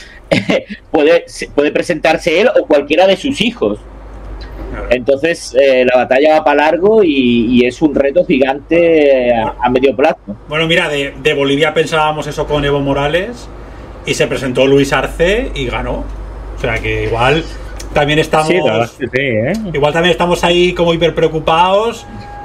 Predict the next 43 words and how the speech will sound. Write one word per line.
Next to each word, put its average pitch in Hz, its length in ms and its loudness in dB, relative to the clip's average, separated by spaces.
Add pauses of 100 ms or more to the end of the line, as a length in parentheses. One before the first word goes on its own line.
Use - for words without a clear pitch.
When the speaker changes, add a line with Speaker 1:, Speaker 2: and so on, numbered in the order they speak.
(100)
Speaker 2:
y, 160 680 0
y 143 80 -8
claro, 170 240 0
como 135 180 -2
no 139 80 -2
estamos 151 280 -2
tampoco 156 280 0
tan, 151 200 0
tan, 151 180 -2
tan 151 140 0
metidos, 147 380 0
igual 131 160 2
sí 139 100 -2
que 156 100 0
hay 139 100 2
figuras 135 460 0
de 135 80 0
segunda 131 480 -2
fila 147 460 0 (420)
que 202 180 2
pueden, 151 380 -2
a 143 80 -2
ver, 160 100 2
el 147 80 -4
Lula, 185 400 2
Lula 147 180 0
es 175 80 -6
que 175 80 -6
es 143 60 -2
Lula, 117 280 -4
eso 110 120 -8
está 147 160 -4
claro. 110 300 -6 (480)
Pero 127 160 2
claro, 139 200 0
tampoco, 131 400 -2
pues 127 240 -4
Rafael 123 300 -4
Correa 131 280 0
también 127 280 0
era 127 120 2
Rafael 127 300 -4
Correa, 160 640 2